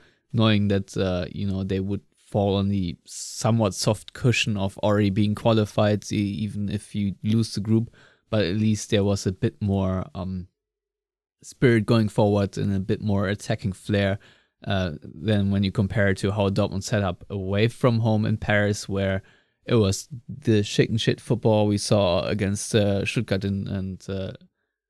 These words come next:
Leverkusen, for example, which, uh, was not very successful.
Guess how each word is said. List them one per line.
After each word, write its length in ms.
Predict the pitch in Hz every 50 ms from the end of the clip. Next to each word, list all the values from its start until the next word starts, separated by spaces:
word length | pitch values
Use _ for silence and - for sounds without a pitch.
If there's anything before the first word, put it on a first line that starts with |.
| _ _ -
Leverkusen, 720 | 139 147 147 143 135 - - 139 135 131 127 127 127 127 - _ _ _ _ _ _
for 180 | _ - 127 117
example, 540 | 113 107 - 113 110 110 - 123 113 107 104
which, 300 | 101 101 98 - - 113
uh, 180 | 107 98 95 92
was 240 | 104 101 101 -
not 180 | 135 135 151 -
very 220 | 120 123 127 117
successful. 800 | 117 - - 117 - - - 123 110 - - - 110 110 107 107